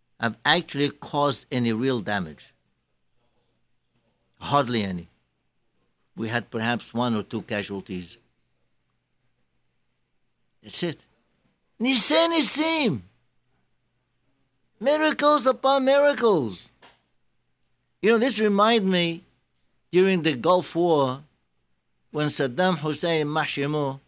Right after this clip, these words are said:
was, was launching Scud missiles. These were very lethal missiles on Israel. Thirty-nine Scud missiles were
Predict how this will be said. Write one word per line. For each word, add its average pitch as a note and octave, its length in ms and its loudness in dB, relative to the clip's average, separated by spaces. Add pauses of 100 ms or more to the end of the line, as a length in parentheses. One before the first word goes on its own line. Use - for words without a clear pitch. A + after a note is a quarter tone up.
(960)
was, - 640 -2 (260)
was C3 220 -2
launching E3+ 800 2
Scud G#3 520 2
missiles. E3 720 0 (800)
These G3 200 0
were F3 180 0
very F3+ 300 0
lethal D3 560 0 (540)
missiles A2 560 -6 (1040)
on B2 100 -4
Israel. G#2+ 440 -4 (1600)
Thirty-nine C4+ 640 4
Scud A#3+ 460 2
missiles F3 600 0
were A#2+ 280 -2